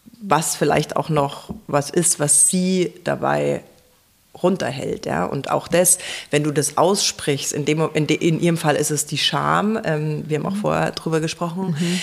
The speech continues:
Speaker 1: wenn du das aussprichst, und das ist auch von einer Klientin, die, ähm, sich mit kollektiver Traumaheilung beschäftigt,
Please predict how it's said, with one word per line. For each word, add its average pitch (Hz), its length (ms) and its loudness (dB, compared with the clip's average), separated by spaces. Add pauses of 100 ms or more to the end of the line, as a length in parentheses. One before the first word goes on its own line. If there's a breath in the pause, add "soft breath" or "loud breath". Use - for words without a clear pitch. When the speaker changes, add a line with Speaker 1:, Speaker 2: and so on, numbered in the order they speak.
(140)
Speaker 1:
wenn 156 120 0
du 156 60 -2
das 151 260 -2
aussprichst, 226 760 0
und 165 100 -2
das 156 80 -2
ist 151 180 -4
auch 175 200 4
von 165 220 0
einer 151 260 2
Klientin, 233 1000 0
die, 175 280 -2
ähm, 151 380 0
sich 156 220 -6
mit - 140 -10
kollektiver 185 720 0
Traumaheilung 147 840 2
beschäftigt, 170 540 2